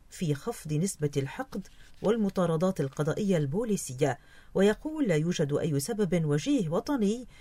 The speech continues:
يحول دون تشكيل الحكومة وانتخاب الرئيس الجديد.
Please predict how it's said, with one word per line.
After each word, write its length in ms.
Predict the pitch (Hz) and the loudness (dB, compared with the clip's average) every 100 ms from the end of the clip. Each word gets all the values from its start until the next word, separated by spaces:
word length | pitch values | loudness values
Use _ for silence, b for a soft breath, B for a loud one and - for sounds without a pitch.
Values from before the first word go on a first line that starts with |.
| b b | b b
يحول 480 | 135 - 170 175 165 | -2 0 -2 -2 -2
دون 380 | 180 190 165 151 | 0 2 2 2
تشكيل 420 | 151 - - 277 | 0 -2 -4 -2
الحكومة 600 | 151 147 - 156 147 143 | -2 -4 -4 0 2 2
وانتخاب 580 | 139 143 151 - 160 139 | 2 0 -4 -4 -2 0
الرئيس 440 | 143 135 120 - | -2 -2 -6 -6
الجديد. 480 | 139 143 220 82 135 | -6 -4 -6 -8 -14